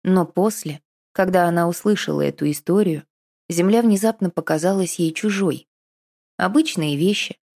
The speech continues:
такие как разговоры, дыхание и еда, начали казаться непривычными и странными, точь-в-точь, как с додзе. В ту ночь, когда Найн закопала мертвые ростки в саду,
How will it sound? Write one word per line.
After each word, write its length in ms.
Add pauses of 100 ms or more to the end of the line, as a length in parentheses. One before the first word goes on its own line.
(220)
такие 280
как 220
разговоры, 760 (140)
дыхание 840 (120)
и 60
еда, 480 (520)
начали 380
казаться 520
непривычными 800
и 20
странными, 640 (600)
точь-в-точь, 800 (180)
как 320 (140)
с 100
додзе. 520 (1080)
В 80
ту 140
ночь, 240
когда 320
Найн 320
закопала 500
мертвые 500
ростки 380
в 60
саду, 420